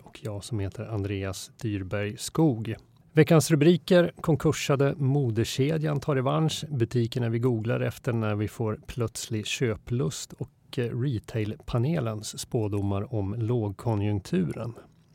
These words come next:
Vi börjar med revanschen. M Q var ju ett av pandemins första och största offer. De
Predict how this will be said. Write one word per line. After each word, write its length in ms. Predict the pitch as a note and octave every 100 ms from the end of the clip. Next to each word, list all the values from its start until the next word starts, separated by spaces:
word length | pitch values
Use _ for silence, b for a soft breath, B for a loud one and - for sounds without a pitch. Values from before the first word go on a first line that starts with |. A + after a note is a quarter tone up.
| D3
Vi 80 |
börjar 200 | C#3+ F3+
med 120 | F#3 F3+
revanschen. 680 | F3 G3 D#3 - A2 G#2
M 480 | A2 A#2 C#3+ C3+ A#2+ D3
Q 260 | - F3 B2+
var 120 | A2
ju 60 | A2+
ett 220 | A2 -
av 120 | A2+
pandemins 640 | - C3 A#2+ D#3 B2+ G#2 -
första 460 | B2 G#2+ - A#2
och 120 | A2
största 520 | - - A2+ - - A#2
offer. 500 | C3+ B2 - - G#2+
De 420 | A#2+ A#2+ A2+